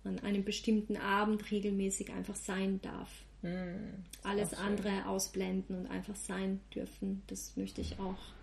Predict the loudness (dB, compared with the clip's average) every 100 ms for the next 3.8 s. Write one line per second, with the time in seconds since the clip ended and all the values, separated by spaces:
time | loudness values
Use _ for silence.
0 | 8 10 10 6 4 -4 -4 -6 -6 -4
1 | -4 -4 4 4 8 6 4 -6 -10 -12
2 | -16 -18 -18 -18 -16 4 8 10 8 4
3 | 2 -2 0 0 0 -2 -2 -2